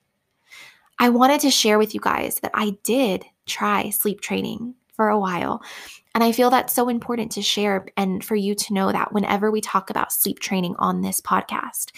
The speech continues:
I am never coming at a place of judgment. I don't judge you. I don't want to shame you. That's never my intention here. I understand why parents feel the need to sleep train.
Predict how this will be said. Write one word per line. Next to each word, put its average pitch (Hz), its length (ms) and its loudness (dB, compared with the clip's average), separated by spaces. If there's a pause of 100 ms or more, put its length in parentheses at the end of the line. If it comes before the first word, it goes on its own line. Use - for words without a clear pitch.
(280)
I 220 120 2
am 220 180 4
never 208 520 2
coming 196 500 -2
at 196 140 -4
a 202 60 -4
place 190 360 -4
of 180 140 -10
judgment. - 500 -6 (360)
I 208 80 -4
don't 202 280 -4
judge 196 340 -6
you. 185 260 -6 (300)
I 202 80 0
don't 196 200 0
want 202 160 -4
to - 100 -10
shame 190 320 -2
you. 190 160 -6
That's 208 240 -4
never 196 240 -2
my 190 120 -2
intention 190 500 -4
here. 190 360 -8 (380)
I 214 100 -2
understand 202 880 -2
why 180 200 0
parents 185 460 -2
feel 185 220 0
the 180 80 -2
need 170 220 -4
to - 80 -6
sleep - 300 -2
train. - 340 -6